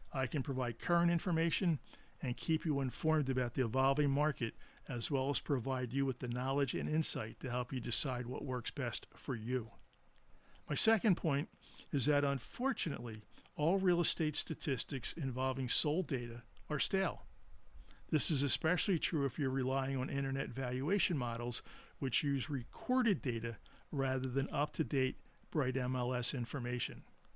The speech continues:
Even then, while a sale may be reported as having settled or closed recently, the real question is, when was the offer presented and negotiated? Typically, sales can take forty-five to sixty days to close, so the market today may be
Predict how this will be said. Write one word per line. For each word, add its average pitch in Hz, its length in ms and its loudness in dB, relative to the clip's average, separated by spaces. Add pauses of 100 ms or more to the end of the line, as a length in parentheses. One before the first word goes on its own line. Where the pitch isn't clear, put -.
(320)
Even 165 300 4
then, 143 420 2
while 127 240 0
a 117 40 -2
sale 151 320 2
may 151 180 2
be 139 140 0
reported 139 540 2
as 123 140 0
having 131 280 -2
settled 147 500 2
or 135 140 2
closed 135 460 2
recently, 131 600 -2 (420)
the 147 80 2
real 175 280 4
question 139 560 -2
is, 117 240 -4
when 151 240 0
was 190 200 4
the 185 120 0
offer 135 440 0
presented 139 600 0
and 135 220 -4
negotiated? 131 720 0 (880)
Typically, 190 460 2
sales 147 380 4
can 160 100 0
take 139 220 0
forty-five 139 560 0
to 123 80 -2
sixty - 400 2
days 123 240 2
to - 100 -4
close, 185 480 4 (340)
so 156 200 2
the 135 100 2
market 160 400 0
today 151 260 0
may 139 220 0
be 165 220 -2